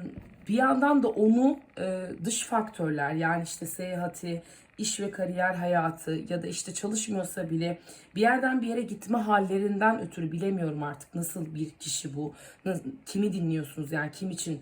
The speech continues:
e, uyumlanıyorsunuz şu an ama hani oturduğu yerde valizi de elinde olan biri var. Tabii bu bir hani görsel bir çizim ama böyle olmak zorunda değil. Hani şöyle düşünün, şu da olabilir. Gelmek istiyor, hızlı bir şekilde hem de gelmek istiyor.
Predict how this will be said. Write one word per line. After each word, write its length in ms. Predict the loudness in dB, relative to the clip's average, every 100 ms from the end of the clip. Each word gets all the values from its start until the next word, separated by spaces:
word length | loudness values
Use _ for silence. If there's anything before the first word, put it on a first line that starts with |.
| -10 -20 -8
e, 120 | -4
uyumlanıyorsunuz 800 | -2 0 0 2 2 0 -2 -6
şu 160 | -4 -4
an 120 | 0
ama 340 | 2 2 0 -4 -20 -8
hani 240 | -4 -4 -6 -2
oturduğu 560 | -2 0 0 2 2 2 2
yerde 420 | 4 6 4 2
valizi 380 | 2 2 0 0
de 140 | 2
elinde 300 | 2 2 4
olan 380 | 4 4 2 2
biri 200 | 0 0
var. 180 | 0 0
Tabii 300 | 0 0 0
bu 100 | 2
bir 180 | 2 0 -12
hani 280 | -6 -4 -2
görsel 500 | 0 0 2 2 2
bir 60 | -2
çizim 360 | -6 -2 -2
ama 340 | 2 2 2 -6 -20 -6
böyle 240 | -2 0 2
olmak 340 | 2 2 0
zorunda 460 | 0 0 0 -2 -2
değil. 320 | -2 -2 -6 -16 _ _ _ _ _
Hani 180 | 2 2
şöyle 380 | 6 6 6 2
düşünün, 320 | -2 -4 -4
şu 260 | -4 0 4
da 40 |
olabilir. 560 | 4 4 0 -4 -10 -14 -20 -20 -20 _ 0
Gelmek 460 | 4 6 6 4
istiyor, 540 | 0 -2 0 4 6 4 -2 _
hızlı 340 | -8 -6 -2 -2
bir 60 |
şekilde 540 | -2 -2 -4 -4 -4 -4
hem 260 | -4 -4
de 60 | -4
gelmek 420 | -2 -4 -4 -4
istiyor. 520 | -6 -8 -10 -6 -6